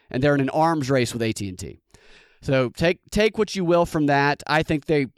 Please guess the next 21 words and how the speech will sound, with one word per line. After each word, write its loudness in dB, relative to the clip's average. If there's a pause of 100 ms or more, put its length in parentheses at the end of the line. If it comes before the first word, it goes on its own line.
(100)
are 2
laying 2
this -4
infrastructure. -4
They're -2
solidifying 0
it. 0
I've -4
heard -2
the -2
A 2
T -2
and -2
T -4
guy 0
talk -2
about, 0
"We're 0
gonna -2
be 0
expedited -2